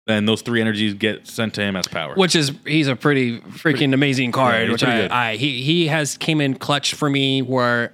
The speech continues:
Speaker 2: sometimes I put him with my card playstyle.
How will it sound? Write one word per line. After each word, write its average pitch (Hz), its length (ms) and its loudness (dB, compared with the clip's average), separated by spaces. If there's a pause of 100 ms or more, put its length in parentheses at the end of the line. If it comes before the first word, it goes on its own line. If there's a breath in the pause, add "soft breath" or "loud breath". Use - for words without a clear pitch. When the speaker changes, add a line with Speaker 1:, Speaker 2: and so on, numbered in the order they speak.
Speaker 2:
sometimes 180 280 0
I 156 40 2
put 165 200 0
him 147 260 0 (360 loud breath)
with 127 100 -4
my 139 160 0
card 131 420 0 (380)
playstyle. 123 540 0